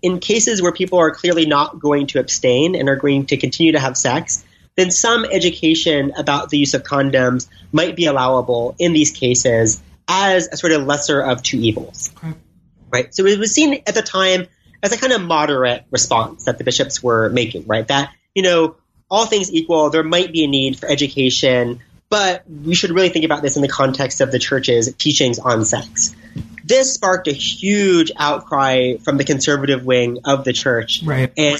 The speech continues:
Speaker 1: by nineteen eighty-nine, they release a new s-, statement called Call to Compassion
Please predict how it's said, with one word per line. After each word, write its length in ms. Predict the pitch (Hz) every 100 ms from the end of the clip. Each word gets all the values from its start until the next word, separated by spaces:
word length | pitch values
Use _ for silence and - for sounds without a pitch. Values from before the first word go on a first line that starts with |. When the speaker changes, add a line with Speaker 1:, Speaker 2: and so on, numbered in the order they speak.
| - - -
Speaker 1:
by 180 | 147 147
nineteen 300 | 156 165 165
eighty-nine, 560 | 151 139 135 139 135
they 80 | 131
release 640 | 131 127 131 127 - - -
a 100 | 139
new 180 | 143
s-, 380 | 139 - - -
statement 580 | - - 143 143 135 127
called 260 | - 127 123
Call 260 | - 143 139
to 120 | -
Compassion 720 | 131 117 143 139 135 120 117